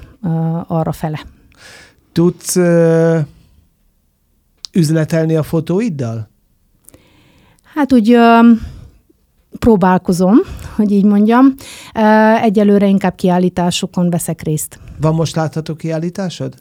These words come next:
Speaker 1: Ö, jelenleg egyéni kiállításom nincs. Ö, ősszel, ö, van tervben Mosonmagyaróváron egy egyéni kiállításom.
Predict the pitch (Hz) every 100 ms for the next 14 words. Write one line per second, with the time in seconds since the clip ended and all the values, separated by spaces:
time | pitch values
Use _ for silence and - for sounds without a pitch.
0 | _ _ - _ _ - 202 196 220 233
1 | 226 214 196 208 202 190 - 190 185 190
2 | 190 190 - 185 175 185 269 - 220 202
3 | 190 190 185 190 - 170 170 170 170 170
4 | 175 190 180 180 175 170 170 175 - 180
5 | 170 170 180 180 190 196 254 269 - 170
6 | 170 170 185 185 180 - 208 214 226 220
7 | 233 226 - 254